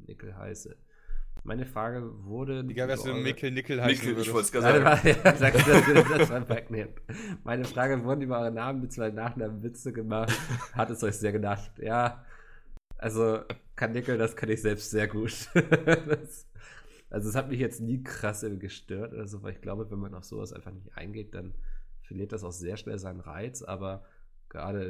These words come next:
Speaker 1: es, deswegen ist die E-Mail auch hier mit drinne, dass, äh, ich hab mich da sofort angesprochen gefühlt. Ich glaub, jeder, der Nickel oder Mickel heißt, kennt den Spruch,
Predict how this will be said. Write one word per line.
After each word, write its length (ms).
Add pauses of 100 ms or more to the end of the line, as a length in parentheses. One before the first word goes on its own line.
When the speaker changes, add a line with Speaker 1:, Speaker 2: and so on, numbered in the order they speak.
(180)
Speaker 1:
es, 180
deswegen 360
ist 200
die 160
E-Mail 260
auch 140
hier 180
mit 180
drinne, 360
dass, 300
äh, 180
ich 140
hab 80
mich 140
da 100
sofort 300
angesprochen 500
gefühlt. 460 (400)
Ich 60
glaub, 140
jeder, 200
der 140
Nickel 380
oder 200
Mickel 340
heißt, 300
kennt 240
den 160
Spruch, 440